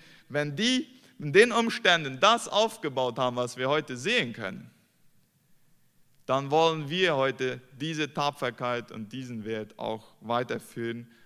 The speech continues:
auch wenn unsere Umstände bedeutend angenehmer sind. Man spricht ja manchmal von einem Zyklus, ja. Schwere Zeiten, äh, produzieren starke Männer.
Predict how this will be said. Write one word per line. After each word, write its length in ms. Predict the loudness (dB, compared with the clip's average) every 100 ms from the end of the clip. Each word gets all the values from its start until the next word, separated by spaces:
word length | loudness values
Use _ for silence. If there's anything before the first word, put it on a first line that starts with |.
| _
auch 260 | -4 -4 -4
wenn 260 | -4 -4 -4
unsere 380 | -10 -6 -4 -4
Umstände 460 | -6 -8 -6 -6
bedeutend 720 | -6 -4 -2 -2 -4 -10 -8
angenehmer 560 | -8 -6 -6 -6 -8 -10
sind. 200 | -12 -12
Man 160 | -12
spricht 360 | -10 -8 -8 -6
ja 80 | -6
manchmal 380 | -4 -4 -6 -8
von 220 | -8 -6
einem 260 | -6 -8
Zyklus, 580 | -8 -8 -8 -10 -16 -12
ja. 200 | -12 -12 -14 _ _ -20
Schwere 480 | -16 -4 0 2 0
Zeiten, 540 | 0 2 2 0 -8 -18 -20 _ _ _ _ _ _ -20 -20 -20 _ _ _ -6
äh, 320 | 0 2 0 -2
produzieren 760 | -4 -2 -2 -6 -4 -4 -4
starke 680 | -6 -2 2 2 2 -2 -2 -6 -20 _ _ _ _ -20 _
Männer. 420 | 0 2 2 0